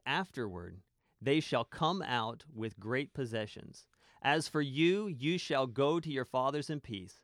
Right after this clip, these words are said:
You shall be buried in a good old age. And they shall come back here in the fourth generation,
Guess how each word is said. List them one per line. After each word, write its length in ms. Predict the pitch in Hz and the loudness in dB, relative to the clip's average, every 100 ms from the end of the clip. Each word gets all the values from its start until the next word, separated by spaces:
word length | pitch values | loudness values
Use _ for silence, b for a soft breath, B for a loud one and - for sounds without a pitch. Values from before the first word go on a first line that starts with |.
| _ _ _ _ | _ _ _ _
You 160 | 123 135 | -2 0
shall 300 | - 131 120 | 2 2 2
be 180 | 135 | 0
buried 580 | 120 131 143 160 165 - - - | 0 0 0 0 -4 -8 -16 -8
in 140 | 127 120 | -4 -4
a 60 | |
good 380 | 101 117 151 160 | -4 0 0 0
old 320 | 123 131 139 - | -4 -4 -6 -6
age. 460 | 104 95 90 - _ _ _ _ _ _ _ _ _ 131 | -8 -8 -12 -18 _ _ _ _ _ _ _ _ _ -4
And 220 | 127 113 | -2 2
they 260 | 139 175 | 2 2
shall 260 | 185 147 123 | 0 -2 -2
come 320 | - 147 147 | -2 -4 -2
back 320 | 135 135 143 | -2 -2 -4
here 500 | - - 104 - 123 - _ _ _ _ _ - | -8 -10 -8 -10 -16 -20 _ _ _ _ _ -6
in 200 | 127 120 | -4 -4
the 100 | 113 | -6
fourth 420 | - 147 165 - | -4 -2 -2 -6
generation, 880 | 147 160 160 107 98 - 98 101 | -6 -4 -4 -6 -8 -12 -12 -12